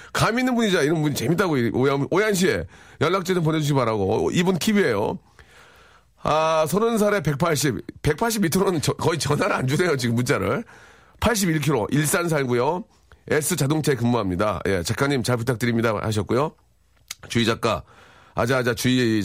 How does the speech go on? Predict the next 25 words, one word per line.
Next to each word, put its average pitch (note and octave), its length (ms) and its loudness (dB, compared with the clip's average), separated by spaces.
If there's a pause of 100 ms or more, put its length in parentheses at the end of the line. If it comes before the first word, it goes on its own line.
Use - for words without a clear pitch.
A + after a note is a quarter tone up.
(120)
씨 - 180 0
한번 B2+ 340 0 (220)
편 D#3+ 140 0
한번 D#3 200 0
만나세요. F#2 580 0 (760)
이해심 A2+ 340 2
있는 G#2 160 0
분으로요."라고, D#2+ 960 -2 (440)
어, - 80 -6
그냥 - 320 0 (380)
격려해 A#2+ 320 2
주셨어요. D#2 480 -4 (1400)
남양주에서 E3 640 0
닭 C#3+ 220 0
사만 G#3 420 0
마리 F#3+ 220 0
키우는 D#3+ 320 0
스물여덟 F#3 540 0
살, C#3 380 0
아, G#2 340 0
우리 G#2+ 260 0
또 F#2+ 320 0
노총각입니다. A2 720 0
스물여덟. F#2+ 680 0
노총각, A#2+ 440 0